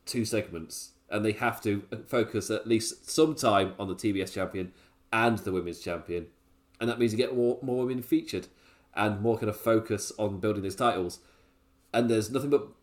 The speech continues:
positives for that, 'cause it's felt like they're going the right direction for a little while now, and this is just gonna help with that. It's just gonna help. Anyway, time to move on to Darby Allin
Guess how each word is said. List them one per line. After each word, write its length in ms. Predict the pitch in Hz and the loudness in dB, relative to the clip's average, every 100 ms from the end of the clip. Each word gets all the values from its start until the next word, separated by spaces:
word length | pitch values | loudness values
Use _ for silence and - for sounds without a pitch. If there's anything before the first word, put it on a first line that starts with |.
| _ | _
positives 400 | 170 180 180 - | 2 2 2 0
for 60 | 104 | 2
that, 320 | 90 87 - | 0 0 -6
'cause 140 | 123 | -4
it's 160 | 127 - | -4 0
felt 240 | - 233 | 6 6
like 120 | 175 156 | 6 4
they're 100 | 139 | 4
going 320 | 151 139 117 - _ | 6 6 2 -10 _
the 100 | 123 | -2
right 280 | 117 135 123 | 4 4 4
direction 580 | 127 107 104 - 80 - - | 2 2 0 -4 -12 -12 -8
for 60 | |
a 40 | 98 | -4
little 200 | 98 104 | -2 0
while 260 | 98 90 | 0 0
now, 260 | 85 82 82 - _ _ _ _ | -2 -8 -10 -14 _ _ _ _
and 240 | 95 98 98 | -2 -2 0
this 200 | 101 - | -2 -2
is 140 | 92 | -4
just 340 | - - 107 - | -6 -8 -6 -4
gonna 140 | 87 | -6
help 200 | 85 82 | -6 -6
with 80 | 85 | -6
that. 260 | 78 90 - - | -6 -8 -12 -20
It's 140 | - | -8
just 200 | - 113 | -4 -2
gonna 140 | 98 82 | -4 -6
help. 260 | 78 76 - _ _ _ - - - - - - | -6 -8 -12 _ _ _ -18 -14 -12 -14 -18 -8
Anyway, 360 | 127 131 101 90 - - - - _ _ | 2 4 4 0 -4 -18 -20 -20 _ _
time 140 | 190 | 2
to 60 | 180 | 6
move 160 | 185 196 | 8 10
on 300 | 180 110 - - - | 10 8 0 -14 -8
to 500 | - 180 147 117 92 - _ - | 2 6 6 6 2 -8 _ 4
Darby 480 | 160 196 190 185 185 | 8 10 10 8 6
Allin 560 | 175 185 135 104 92 | 6 6 6 4 2